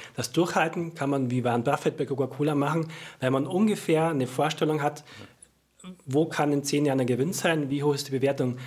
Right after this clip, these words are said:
Dann, dann würde ich auch mal sagen, es gibt Aktien, die halte ich dann durch mit Schlaftablette. Aber man sollte sich schon auch die Zeit nehmen,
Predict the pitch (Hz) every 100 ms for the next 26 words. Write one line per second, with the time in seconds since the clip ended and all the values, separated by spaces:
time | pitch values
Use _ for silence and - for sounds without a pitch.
0 | - 131 151 165 - 147 202 214 214 143
1 | 165 170 - 143 147 - 160 160 135 -
2 | 147 127 127 131 135 127 160 156 - 120
3 | 113 117 120 117 117 - - - 127 127
4 | 151 147 151 156 156 - 160 165 143 -
5 | - 135 - - 139 151 151 147 143